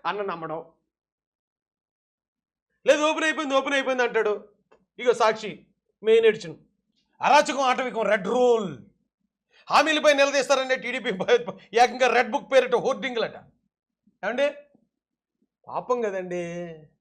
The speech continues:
పాపం కదా అంత అలాగా ఇది చేయటం. ఇదిగో, "ఏపీలో రెడ్ బుక్ రాజ్యాంగం అమలవుతుంది." పాపం వీళ్ళ భయానికి అద్దు లేదండి పాపం.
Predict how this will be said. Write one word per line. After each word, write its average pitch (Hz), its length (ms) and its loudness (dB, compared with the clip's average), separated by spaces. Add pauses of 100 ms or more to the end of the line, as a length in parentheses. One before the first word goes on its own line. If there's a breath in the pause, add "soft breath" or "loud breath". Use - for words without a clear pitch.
(680)
పాపం 220 320 -4
కదా 240 200 0
అంత 196 180 -4
అలాగా 185 500 -2
ఇది 147 260 -8
చేయటం. 139 260 -14 (540)
ఇదిగో, 156 300 -14 (1600)
"ఏపీలో 311 380 6
రెడ్ 269 200 4
బుక్ 262 180 -2
రాజ్యాంగం 254 380 4
అమలవుతుంది." 180 600 -2 (520)
పాపం 113 240 -16
వీళ్ళ 139 200 -12
భయానికి 262 460 -4
అద్దు 196 200 0
లేదండి 180 300 -4
పాపం. 127 300 -16